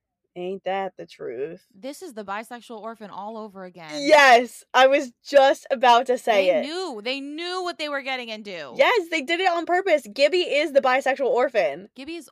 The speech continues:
Speaker 2: always the bisexual orphan, and I'm tired of it.
Speaker 1: Yeah.
Speaker 2: I'm
Speaker 1: I'm
Speaker 2: tired of it.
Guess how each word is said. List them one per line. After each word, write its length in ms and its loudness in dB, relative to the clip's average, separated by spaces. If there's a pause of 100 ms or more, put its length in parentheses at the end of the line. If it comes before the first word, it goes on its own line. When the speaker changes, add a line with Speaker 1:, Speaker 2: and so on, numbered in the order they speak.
Speaker 2:
always 340 -10
the 80 -20
bisexual 460 -18
orphan, 340 -18
and 160 -20
I'm 160 -18
tired 320 -18
of 100 -16
it. 140 -18 (140)
Speaker 1:
Yeah. 400 -2 (480)
Speaker 2:
I'm 160 -4
Speaker 1:
I'm 80 -2
Speaker 2:
tired 220 -8
of 100 -12
it. 120 -14